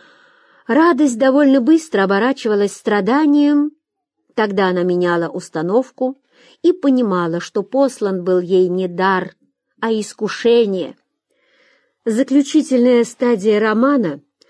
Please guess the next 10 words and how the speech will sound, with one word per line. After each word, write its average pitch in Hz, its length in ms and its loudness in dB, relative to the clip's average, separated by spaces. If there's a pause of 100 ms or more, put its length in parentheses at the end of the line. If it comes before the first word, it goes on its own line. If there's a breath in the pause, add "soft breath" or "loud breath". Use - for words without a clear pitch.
(220 soft breath)
приводила 233 520 4
ее 220 240 4
обычно 202 580 -2
к 180 100 -6
духовнику, 233 920 0 (360 soft breath)
старому 208 600 -2
ксендзу, 202 880 -2 (260 soft breath)
живущему 196 640 -2
под 220 200 -2
Вильнюсом, 170 720 -4